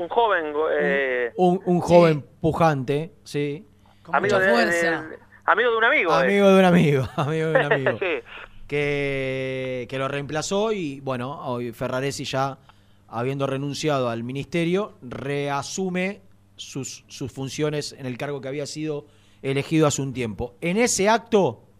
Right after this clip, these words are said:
Speaker 2: de
Speaker 1: Sí.
Speaker 2: asunción o de reasunción, como quiera llamarlo, se encuentra Fabián Doman. Se fue de la reunión, no sé si ya finalizada o antes de finalizar.
Speaker 1: Sí, sí.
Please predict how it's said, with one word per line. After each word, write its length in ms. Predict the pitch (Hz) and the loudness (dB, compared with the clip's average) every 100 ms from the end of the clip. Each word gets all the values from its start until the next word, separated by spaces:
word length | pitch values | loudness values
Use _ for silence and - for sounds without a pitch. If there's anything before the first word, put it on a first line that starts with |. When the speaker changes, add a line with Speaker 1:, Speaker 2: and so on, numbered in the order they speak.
| _ _ _ _ _ | _ _ _ _ _
Speaker 2:
de 140 | 120 139 | 0 2
Speaker 1:
Sí. 40 | |
Speaker 2:
asunción 760 | 139 135 127 160 190 196 175 - | 2 0 -4 2 6 6 4 -2
o 140 | 127 | -4
de 260 | 120 123 - 107 | -2 -6 -10 -12
reasunción, 960 | 120 135 - 120 117 156 180 185 147 - _ _ - | -6 -6 -6 -10 -4 2 2 2 -4 -12 _ _ -14
como 220 | 107 117 | -10 -6
quiera 180 | 135 120 | -6 -6
llamarlo, 540 | 123 156 170 143 98 _ _ _ _ _ _ _ | -4 -4 -2 -4 -6 _ _ _ _ _ _ _
se 220 | - - | -8 -6
encuentra 420 | 143 143 160 156 139 | -6 -4 -6 -6 -8
Fabián 320 | 127 135 123 | -6 -6 -6
Doman. 400 | 110 98 92 85 _ _ _ _ _ _ _ _ _ _ _ _ _ _ | -8 -8 -12 -18 _ _ _ _ _ _ _ _ _ _ _ _ _ _
Se 220 | - 151 | -6 -4
fue 240 | - 202 | 2 2
de 80 | 180 | 4
la 100 | 170 | 2
reunión, 460 | 160 170 196 196 190 | 0 0 0 -2 -10
no 80 | 143 | -14
sé 120 | 131 | -12
si 120 | 123 | -10
ya 140 | 110 123 | -8 -6
finalizada 720 | 123 123 120 139 143 113 95 _ _ - | -6 -8 -6 -4 -4 -6 -12 _ _ -4
o 100 | 123 | -4
antes 200 | 120 127 | -2 -6
de 60 | |
finalizar. 640 | 127 131 135 123 156 175 - _ _ _ - | -6 -10 -10 -4 -4 -4 -12 _ _ _ -2
Speaker 1:
Sí, 60 | 160 135 | 0 0
sí. 120 | 135 | -4